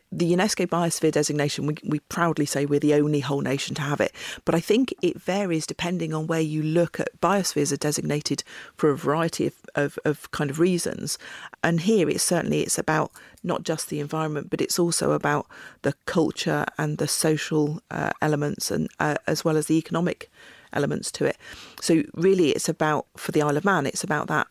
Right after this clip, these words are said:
long-term sustainable man and nature living together. Um, so for us, I think it's quite special.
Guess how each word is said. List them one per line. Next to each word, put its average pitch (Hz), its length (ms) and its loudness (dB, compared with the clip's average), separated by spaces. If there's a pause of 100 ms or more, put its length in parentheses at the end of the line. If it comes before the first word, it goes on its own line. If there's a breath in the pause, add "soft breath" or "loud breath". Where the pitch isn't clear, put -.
long-term 151 640 0
sustainable 151 760 -2
man 151 360 0
and 156 120 -4
nature 147 360 -2
living 143 260 -2
together. 147 360 -2 (560 loud breath)
Um, 147 320 -4
so 160 200 4
for - 280 0
us, - 180 2
I 143 60 -4
think 156 160 -4
it's - 100 -8
quite - 220 -2
special. 147 460 0